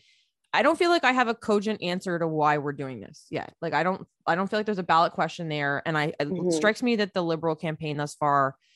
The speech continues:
Speaker 1: has kind of struggled to articulate it other than, like, "Look what a great job we did managing
Speaker 2: Mm-hmm.
Speaker 1: the pandemic. Don't you want us to keep doing it?" I'm like, "I don't think that's enough to call this," but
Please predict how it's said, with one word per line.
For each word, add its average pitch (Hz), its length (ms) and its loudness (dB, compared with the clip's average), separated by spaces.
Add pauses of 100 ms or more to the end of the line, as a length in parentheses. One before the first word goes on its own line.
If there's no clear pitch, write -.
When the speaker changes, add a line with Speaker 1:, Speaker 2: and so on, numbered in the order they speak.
(200)
Speaker 1:
has 190 140 -2
kind 180 220 -2
of 165 80 -6
struggled 180 400 0
to - 80 -4
articulate 185 580 2
it 175 160 2
other 170 180 0
than, 151 340 -4 (360)
like, 180 160 -2
"Look 196 220 2
what 220 80 4
a 208 40 4
great 190 260 0
job 180 300 4
we 175 140 -4
did 160 420 -2 (1200)
managing 185 540 6
Speaker 2:
Mm-hmm. - 140 6
Speaker 1:
the 208 60 0
pandemic. 262 440 4
Don't 220 220 2
you 254 80 -2
want 240 160 4
us 240 60 -4
to 196 100 -10
keep 190 220 -8
doing 240 260 4
it?" 156 100 0
I'm 175 140 -2
like, 185 240 -2
"I - 80 6
don't 311 160 2
think 415 160 -2
that's 330 180 -2
enough 247 300 0
to 208 80 -8
call 427 320 2
this," 151 260 -2
but 190 140 -6